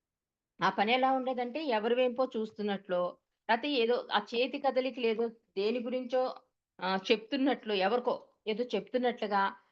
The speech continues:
నాకు చాలా ఆశ్చర్యంగా ఉండేది ఆయన యొక్క కదలికలు అని చెప్పి జ్యూస్ రాస్తున్నారు ఇక్కడ. ఆ, సప్లిమెంటరీలో ఏం రాశారో కూడా చూద్దామండి. భరోసాగా చెప్పింది ఒకటి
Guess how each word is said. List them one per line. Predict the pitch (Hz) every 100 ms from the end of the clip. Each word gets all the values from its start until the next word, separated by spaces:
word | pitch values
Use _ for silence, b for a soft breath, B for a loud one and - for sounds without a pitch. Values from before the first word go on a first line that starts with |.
| b -
నాకు | 220 -
చాలా | 208 240 262
ఆశ్చర్యంగా | 262 226 - 233 226 233
ఉండేది | 226 208 208 208 277 311 -
ఆయన | 196 190 190
యొక్క | 190 -
కదలికలు | 202 180 185 196 208 196
అని | 190 196
చెప్పి | 190 294 415 - 196
జ్యూస్ | 175 208 214
రాస్తున్నారు | 170 165 - 165 160
ఇక్కడ. | 160 - _ _ _ _ _ _ _ 185
ఆ, | 180 185
సప్లిమెంటరీలో | 190 220 214 262 269 269 254 262 254
ఏం | 220 214
రాశారో | 202 196 190 185
కూడా | 190 233
చూద్దామండి. | 175 160 160 165 302 415
భరోసాగా | 185 175 185 214 214
చెప్పింది | 214 190 - 170
ఒకటి | 175 170 302